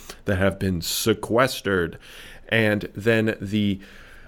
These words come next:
autophagy machinery can then degrade that, th-, all those different proteins.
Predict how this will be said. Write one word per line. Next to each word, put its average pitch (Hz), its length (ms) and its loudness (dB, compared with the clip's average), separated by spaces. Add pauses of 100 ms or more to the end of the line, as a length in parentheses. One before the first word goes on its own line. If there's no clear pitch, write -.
(440)
autophagy 117 600 0
machinery 98 500 0
can 95 220 -4
then 92 260 0
degrade 95 760 2
that, 87 300 -4
th-, 95 220 -8
all 110 200 4
those 104 280 2
different 90 300 -4
proteins. - 600 -8